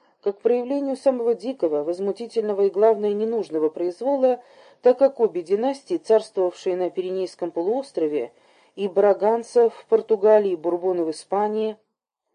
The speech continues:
рабски повиновались Наполеону, трепетали от каждого его слова, ловили на лету его приказы, угадывали и исполняли все желания.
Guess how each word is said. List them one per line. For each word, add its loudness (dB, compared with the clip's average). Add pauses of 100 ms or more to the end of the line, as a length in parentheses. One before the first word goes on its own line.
(140)
рабски 2
повиновались 0
Наполеону, 0 (380)
трепетали 0
от 2
каждого 0
его 0
слова, 0
ловили 2
на -2
лету 0
его 0
приказы, 0 (400)
угадывали 2
и 2
исполняли 0
все -2
желания. -6